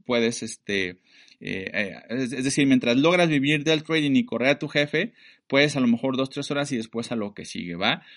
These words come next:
Pero si tú lo ves así como algo de que, ah, pues parece bien y, y, y voy a intentarlo y a ver qué pasa, pues la realidad es que nunca va a pasar nada.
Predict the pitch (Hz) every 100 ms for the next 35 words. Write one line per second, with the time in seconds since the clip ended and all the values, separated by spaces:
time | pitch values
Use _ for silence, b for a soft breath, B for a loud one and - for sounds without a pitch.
0 | B - 139 143 131 - 135 190 202 185
1 | 180 180 160 160 156 147 143 143 147 156
2 | 135 120 123 165 202 175 147 - 123 135
3 | 147 165 165 160 160 156 143 127 120 131
4 | 131 127 135 151 165 135 127 147 151 147
5 | 139 135 120 139 139 151 160 170 185 196
6 | 233 b b b - 120 120 120 110 117
7 | 117 123 123 113 113 101 - 101 - -
8 | - -